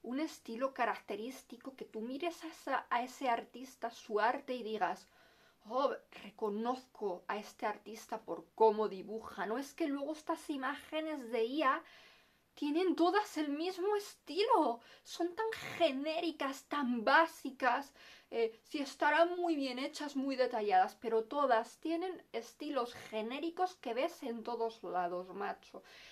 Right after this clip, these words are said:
Y estoy hasta el culo, tío, porque tienen bien de apoyo. Y luego, ojo, luego están,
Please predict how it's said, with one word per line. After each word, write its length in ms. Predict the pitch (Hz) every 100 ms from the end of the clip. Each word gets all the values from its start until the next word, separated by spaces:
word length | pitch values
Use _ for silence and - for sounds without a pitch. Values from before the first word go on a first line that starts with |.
| -
Y 80 | 233
estoy 280 | 240 - 294
hasta 280 | - - 320
el 140 | 294
culo, 440 | - 330 254 185
tío, 280 | 233 196 165 - - -
porque 280 | 220 233
tienen 460 | 226 294 311 311 302
bien 280 | 277 302 285
de 80 | 285
apoyo. 500 | 285 277 202 175 - - - _
Y 140 | 233
luego, 640 | 233 233 240 254 302 269 247
ojo, 420 | - - - - _ _ _ _ _
luego 600 | 160 180 196 220 226 262
están, 640 | 285 - - 302 320 311